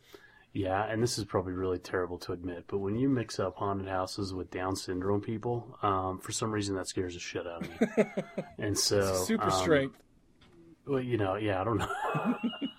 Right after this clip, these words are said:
Speaker 1: <laughs> But, uh, it was, it was just kinda freaky the way that it started, and so I, it's, it's another one of those where I, it'll be interesting to see where it goes because they have this underlying large-scale story going on that you're trying to,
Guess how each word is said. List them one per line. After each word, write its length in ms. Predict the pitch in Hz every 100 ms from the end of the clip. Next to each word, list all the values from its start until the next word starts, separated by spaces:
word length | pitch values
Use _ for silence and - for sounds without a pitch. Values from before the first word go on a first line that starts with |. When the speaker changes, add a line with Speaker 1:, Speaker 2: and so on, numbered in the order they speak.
| 254 -
Speaker 1:
<laughs> 120 | - - - 165 185 196 180 156 113 123
But, 260 | 98 -
uh, 260 | 98 92 104
it 80 | 117
was, 180 | 127 123
it 100 | 120
was 140 | 110
just 160 | 120 -
kinda 180 | 113 101
freaky 340 | 113 113 107
the 100 | 98
way 140 | 98
that 120 | 95 92
it 80 |
started, 460 | - 110 98 98 90
and 120 | 90 -
so 340 | 104 92 92
I, 180 | 120 185
it's, 260 | 165 147 156
it's 260 | 139 120
another 260 | 117 120 131
one 140 | 127 117
of 60 |
those 240 | 110 110 107
where 140 | 98 101
I, 80 | 104
it'll 180 | 107 104
be 120 | 117
interesting 360 | 113 120 - 104
to 60 | -
see 140 | 113
where 120 | 101
it 60 | 92
goes 240 | 117 120
because 280 | 101 101 98
they 140 | 101 95
have 200 | 101 98
this 260 | 92 - - - - - - - -
underlying 1400 | 113 117 117 117 117 110 101 101 101 101 101 101 98 -
large-scale 1120 | 107 92 92 95 98 101 95 - - 98 92
story 580 | 90 - - 92 95 104
going 340 | 107 110 107 104
on 200 | 107 104
that 60 |
you're 140 | 95 92
trying 380 | - 110 98
to, 160 | 92